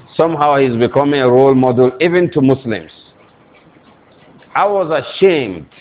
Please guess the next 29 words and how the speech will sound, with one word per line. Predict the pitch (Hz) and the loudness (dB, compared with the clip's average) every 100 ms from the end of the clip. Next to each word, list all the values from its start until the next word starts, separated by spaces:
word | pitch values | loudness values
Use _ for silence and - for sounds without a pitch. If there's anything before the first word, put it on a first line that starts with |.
| - _ _ _ _ _ _ _ _ _ _ 107 | -20 _ _ _ _ _ _ _ _ _ _ -2
that | 120 131 | -2 0
a | |
non-Muslim | 120 131 147 139 127 - 123 127 | 0 2 2 2 -2 -2 -2 0
is | 117 95 | 0 0
the | 107 | 2
one | 123 131 113 | 2 0 -2
teaching | 160 160 160 139 | 0 0 0 0
us | 117 98 | -2 -2
that. | 95 85 - - _ _ | -4 -4 -10 -20 _ _
Even | 196 220 208 165 | 0 0 -2 -4
I | 175 220 | -2 0
was | 202 160 139 | 0 -2 -4
ashamed | 113 - 160 135 113 | -4 0 2 2 0
of | 101 | 0
myself | 98 87 - 87 - _ _ _ _ | -2 -4 -2 -4 -6 _ _ _ _
because | 113 117 160 151 | -2 0 0 0
I | 135 | 0
looked | 139 208 208 | 2 0 0
at | 185 151 | -4 -2
him, | 139 131 131 | -2 0 0
I | |
looked | 127 175 185 160 | 2 2 0 -4
my, | 147 123 - | -4 -2 -2
at | 120 120 | -4 -4
myself. | 113 101 104 113 - | -4 -2 0 -2 0
I | 208 214 | -2 -2
am | 180 | -2
even | 180 170 165 127 | 0 0 0 0
nothing. | 127 151 - 113 | 2 0 -2 -10